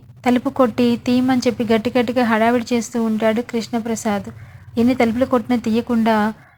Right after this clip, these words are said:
ఇంకా భూమిని అపూర్వ బాగా కొడుతున్నట్టుగా నాటకం ఆడుతూ ఉంటుంది. ఇంకా మాటలకి చాలా కోపం వస్తుంది.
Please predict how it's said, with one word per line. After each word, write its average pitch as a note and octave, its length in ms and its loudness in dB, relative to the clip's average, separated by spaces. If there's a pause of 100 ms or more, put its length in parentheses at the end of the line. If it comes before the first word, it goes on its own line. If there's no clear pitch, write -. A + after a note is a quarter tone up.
(160)
ఇంకా A3 500 2 (840)
భూమిని B3+ 580 4
అపూర్వ A#3+ 380 4
బాగా G#3+ 280 2
కొడుతున్నట్టుగా A#3 560 0
నాటకం A#3+ 400 2
ఆడుతూ A#3 340 2
ఉంటుంది. A3 480 0 (400)
ఇంకా B3 200 0
మాటలకి A#3+ 600 2
చాలా A#3 400 0
కోపం B3 400 0
వస్తుంది. A3+ 600 0